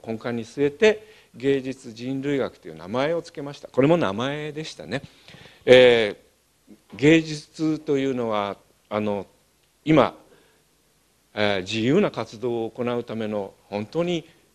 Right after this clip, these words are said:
えー、ち-、えー、す-、いろんなものが狭められていますが、この自由が活動できる非常に狭-、狭められた数少ない領域となっています。この領域に、えー、自分の拠点を据えて、えー、そして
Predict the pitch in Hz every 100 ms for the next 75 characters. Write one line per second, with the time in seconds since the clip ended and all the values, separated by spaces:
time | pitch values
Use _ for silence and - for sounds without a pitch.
0 | - 107 101 - - 135 165 190 - -
1 | - _ _ _ - - 113 107 101 95
2 | _ _ _ _ _ _ _ - - -
3 | _ _ _ - 110 147 165 160 95 143
4 | 156 170 170 143 98 82 82 - 185 185
5 | 180 156 127 175 277 208 110 120 - 123
6 | 131 127 123 104 92 147 220 - 175 202
7 | 196 - - - - - 165 185 190 180
8 | 151 110 151 165 - 160 147 - 233 247
9 | 131 101 - 90 80 - - - - -
10 | - - - 131 151 135 117 107 - _
11 | - - _ - 110 98 92 95 101 101
12 | 104 160 190 - 110 113 107 107 - 165
13 | 165 131 - - _ _ - _ - 123
14 | 196 - 226 226 - -